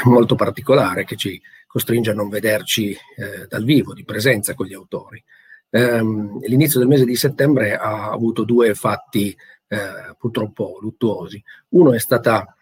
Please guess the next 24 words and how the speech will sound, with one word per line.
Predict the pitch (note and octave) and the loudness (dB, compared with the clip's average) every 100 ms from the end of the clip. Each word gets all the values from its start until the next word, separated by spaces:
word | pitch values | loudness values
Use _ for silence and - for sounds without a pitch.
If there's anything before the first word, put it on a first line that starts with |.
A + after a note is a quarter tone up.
| _ _ | _ _
eh, | A2 - - C#3+ - - _ _ | -16 -16 -18 -20 -20 -20 _ _
è | - | -18
venuta | G2+ A2 A2+ | -10 -8 -6
a | A2 | -8
mancare | G#2 C3+ A2 | -4 -4 -4
la | G2 | -6
nostra | G#2+ - G#2+ G2 - _ _ _ | -14 -12 -12 -12 -16 _ _ _
storica | - A#2+ A2+ | -6 -4 -4
bibliotecaria, | G#2 G2+ A2 C3+ - - - - _ _ _ - | -6 -6 -4 -2 -2 -4 -10 -16 _ _ _ -12
eh, | A2 G2+ | -10 -10
Lucia | A2+ C3 | -4 -4
Bonansea, | A2 A#2+ C3 - D3+ F#2+ | -2 -2 -2 0 -2 -2
che | - | -10
faceva | A2 G2+ | -14 -10
parte | A2 - | -10 -12
del | B2 G#2+ | -14 -14
Consiglio | A2+ G#2+ A#2 G#2+ | -12 -10 -10 -10
di | G2+ | -14
Biblioteca | G#2 G#2 C3 F3 D#3 A2+ | -8 0 2 4 4 2
e | G#2 | -2
che | A#2+ A2 | 0 0
in | F#2+ | 2
questi | A2+ - A2 | 2 2 2
anni | A2 G#2+ | 2 -2